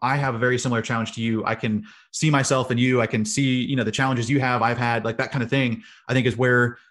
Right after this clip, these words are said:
you're actually seeing maybe the, the biggest benefit or biggest bang, um, is when you can actually do that. And I think to your point, it's, it's grown so much more and beyond, "Hey, we're just gonna start up a community to deflect support cases." And now it's actually to, like,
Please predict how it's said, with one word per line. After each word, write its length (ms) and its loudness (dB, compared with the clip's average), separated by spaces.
you're 420 2
actually 320 0
seeing 380 0
maybe 140 2
the, 220 0
the 260 -6
biggest 320 0
benefit 380 -2
or 80 -4
biggest 340 -4
bang, 500 -2
um, 480 -2
is 120 -2
when 100 2
you 80 2
can 140 -2
actually 220 -4
do 120 -2
that. 220 2
And 100 -4
I 60 0
think 320 -2
to 100 -2
your 80 6
point, 240 2
it's, 240 -4
it's 140 -6
grown 200 2
so 100 0
much 120 -2
more 400 0
and 100 -2
beyond, 480 2
"Hey, 120 2
we're 100 2
just 160 0
gonna 260 0
start 260 0
up 60 0
a 40 -6
community 500 0
to 440 0
deflect 280 -2
support 280 -2
cases." 360 -2
And 80 -2
now 160 0
it's 100 -4
actually 280 -4
to, 180 -2
like, 260 -4